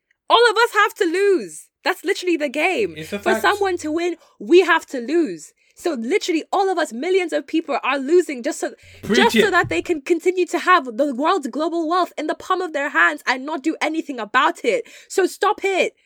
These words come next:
Speaker 1: Stop your capitalist dreams. Stop it. It's not gonna happen for you. It's not.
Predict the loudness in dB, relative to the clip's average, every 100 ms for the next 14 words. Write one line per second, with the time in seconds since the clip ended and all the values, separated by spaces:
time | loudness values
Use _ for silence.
0 | _ _ _ -8 0 0 0 -2 0 -2
1 | -4 -10 -10 -6 -4 -4 -6 -10 -6 -6
2 | -4 -4 -4 -6 -6 -2 -2 -2 -8 -10
3 | -8 -8 -10 _ _ -8 -8 -6 -2 -2
4 | -2 -6 -20